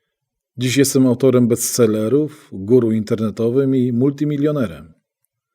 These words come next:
Co takiego wydarzyło się w moim życiu, że odniosłem taki sukces?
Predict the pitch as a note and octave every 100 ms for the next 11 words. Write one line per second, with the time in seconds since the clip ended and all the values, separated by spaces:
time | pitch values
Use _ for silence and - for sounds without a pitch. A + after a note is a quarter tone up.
0 | _ _ _ _ _ _ _ - - D3
1 | D3+ D#3 D#3 E3 D3 C3 C3 B2 A2 D#3+
2 | C3+ C3+ A#2 G#2+ C#3 C3 A2 A2+ C#3 A#2
3 | B2+ A2+ A#2 C3 A2+ A2+ - C#3 G#2+ F#2
4 | - C#3+ - -